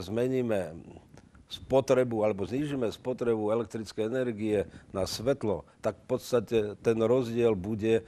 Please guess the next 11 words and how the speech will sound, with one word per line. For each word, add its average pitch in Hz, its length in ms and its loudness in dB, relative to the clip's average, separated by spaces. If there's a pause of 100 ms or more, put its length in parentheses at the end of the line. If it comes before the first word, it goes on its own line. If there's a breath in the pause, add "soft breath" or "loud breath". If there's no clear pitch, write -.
(260 loud breath)
dostatočný 113 760 0
na 110 160 0
to, 101 160 -2
aby 95 160 -6
sme 92 180 -8
tento 95 320 -6
úver 95 240 0
z - 60 -16
toho 87 180 -6
financovali. 87 640 -6 (400 loud breath)
Takže 110 480 2